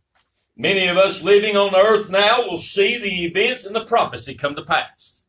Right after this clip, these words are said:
I do believe that. I believe we are living in the latter days, and I believe that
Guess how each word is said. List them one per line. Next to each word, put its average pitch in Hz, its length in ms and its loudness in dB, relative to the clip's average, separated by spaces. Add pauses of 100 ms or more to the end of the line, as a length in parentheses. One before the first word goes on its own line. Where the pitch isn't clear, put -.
(400)
I 147 180 2
do 165 140 0
believe 196 380 0
that. 104 260 -8 (500)
I 139 140 4
believe 175 260 2
we 185 140 4
are 180 80 4
living 190 280 0
in 185 120 0
the 180 80 0
latter 185 360 2
days, 190 420 0
and 131 80 -8
I 143 120 2
believe 170 440 -2
that 170 260 0